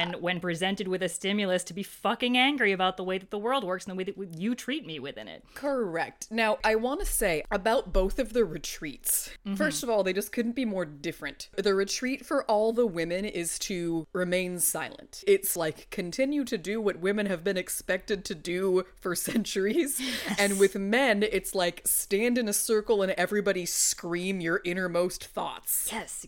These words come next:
Speaker 2: Well,
Speaker 1: exactly.
Speaker 2: there we go. It's like they're cavemen around the fire, and now there's a, something that represents a woman, and they're all gonna,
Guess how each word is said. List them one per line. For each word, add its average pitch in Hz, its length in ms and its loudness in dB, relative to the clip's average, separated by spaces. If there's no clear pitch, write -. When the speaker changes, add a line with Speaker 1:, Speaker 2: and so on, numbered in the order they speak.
Speaker 2:
Well, 196 300 4
Speaker 1:
exactly. 233 240 2
Speaker 2:
there 208 160 4
we 208 140 -4
go. 180 320 6
It's 185 140 -4
like 196 200 -2
they're 180 160 0
cavemen 202 560 -2
around 185 300 0
the 190 80 -6
fire, 196 500 -2
and 185 340 -8
now 180 220 -2
there's 180 300 -4
a, 180 160 0
something 190 360 -4
that 180 120 0
represents 185 480 -4
a 180 60 0
woman, 185 340 -2
and 180 100 -2
they're 165 160 0
all 175 120 0
gonna, 180 260 -2